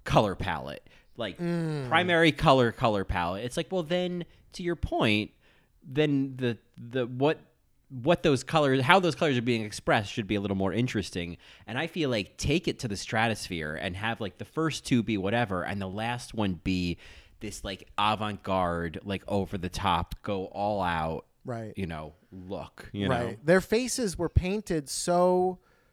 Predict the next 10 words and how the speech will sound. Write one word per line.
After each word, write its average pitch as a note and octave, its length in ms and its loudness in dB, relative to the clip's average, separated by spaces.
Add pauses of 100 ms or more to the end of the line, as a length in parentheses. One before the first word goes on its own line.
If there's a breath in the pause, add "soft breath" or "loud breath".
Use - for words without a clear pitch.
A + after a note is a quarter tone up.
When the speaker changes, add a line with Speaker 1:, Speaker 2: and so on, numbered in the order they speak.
(160)
Speaker 2:
perfectly B2+ 840 0 (100)
and D3+ 380 -2 (440)
basically A3+ 520 0
all E3 160 6
the D3 120 -4
same. B2+ 640 -4 (320)
Uh, D3+ 100 -6 (140)
and E3+ 380 0
I, F3+ 240 0 (1000 soft breath)
i-, - 120 -10